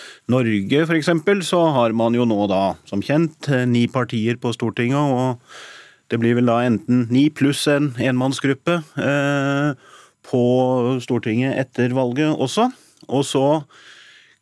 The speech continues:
kan man jo se for seg, med en mer proporsjonal valgordning, så kunne man hatt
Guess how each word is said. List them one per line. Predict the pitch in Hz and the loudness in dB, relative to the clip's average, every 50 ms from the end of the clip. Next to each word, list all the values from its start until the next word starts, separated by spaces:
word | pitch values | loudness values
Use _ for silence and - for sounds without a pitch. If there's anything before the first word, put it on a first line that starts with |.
| _ - | _ -8
kan | - - - 123 113 | -4 -2 0 0 2
man | 110 117 139 160 | 2 2 2 4
jo | 202 226 214 | 4 2 2
se | - 165 143 | 4 2 2
for | - 120 104 | 2 0 -2
seg, | - - 123 113 113 107 95 95 95 | -2 0 2 2 2 0 -2 -4 -4
med | 98 113 123 147 165 165 | -2 0 0 2 2 2
en | 156 170 151 | 4 4 4
mer | 135 120 113 110 | 4 2 2 -2
proporsjonal | 98 - 120 110 - 120 107 - 117 113 107 98 98 104 | -2 -2 -4 -2 -2 -4 -4 -2 0 2 2 2 2 2
valgordning, | 107 107 104 104 110 110 123 135 170 214 247 | 2 0 0 0 0 0 0 2 2 0 0
så | 240 - 269 | 0 -2 -4
kunne | - 233 220 220 | -4 -4 -2 -2
man | 220 220 220 208 | -2 -2 -2 -2
hatt | 180 175 170 160 _ _ - - - | -2 -2 -2 -4 _ _ -14 -12 -12